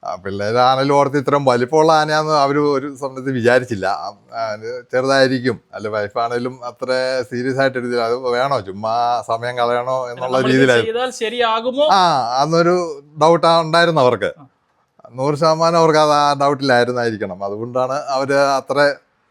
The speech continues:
Speaker 1: സഹകരണം ഇല്ലായിരുന്നു തുടക്കത്തില്. ഈ almost finish ആറായപ്പം കണ്ട്, വൈഫ് മാത്രമേ ഇത് കണ്ടിട്ടുള്ളൂ, പിള്ളേര് കണ്ടില്ല. ആ, അവർക്ക് ഫോട്ടോ ഒക്കെ അയച്ചു കൊടുത്തുള്ളൂ. ഇപ്പൊ അവരെല്ലാം വളരെ ത്രില്ലിലാണ് വന്ന് കാണണം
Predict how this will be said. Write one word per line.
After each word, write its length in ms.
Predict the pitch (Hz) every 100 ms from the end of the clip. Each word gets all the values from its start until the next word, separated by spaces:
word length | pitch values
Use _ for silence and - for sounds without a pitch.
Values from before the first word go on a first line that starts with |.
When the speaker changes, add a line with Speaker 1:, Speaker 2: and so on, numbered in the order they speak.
| -
Speaker 1:
സഹകരണം 420 | 135 135 139 147
ഇല്ലായിരുന്നു 360 | 120 127 123 107
തുടക്കത്തില്. 420 | 110 110 113 104
ഈ 280 | 101 110 110
almost 520 | 101 107 113 113 117
finish 300 | 110 95 131
ആറായപ്പം 580 | 131 135 139 135 151 156 -
കണ്ട്, 220 | 131 147 147 - 117
വൈഫ് 220 | 107 110
മാത്രമേ 280 | 143 143 143
ഇത് 140 | 147 135
കണ്ടിട്ടുള്ളൂ, 520 | 123 120 123 127 - -
പിള്ളേര് 260 | 104 107 117
കണ്ടില്ല. 420 | 117 117 113 127 - _ _ _ -
ആ, 140 | 101
അവർക്ക് 260 | 101 107 104
ഫോട്ടോ 340 | 110 107 120
ഒക്കെ 100 | 117
അയച്ചു 200 | 113 117
കൊടുത്തുള്ളൂ. 320 | 110 110 110
ഇപ്പൊ 180 | 107 113
അവരെല്ലാം 420 | 110 110 113 120
വളരെ 240 | 113 113 110
ത്രില്ലിലാണ് 680 | - 110 110 120 110 107
വന്ന് 340 | 107 104 110 107 _ -
കാണണം 400 | 104 104 113 123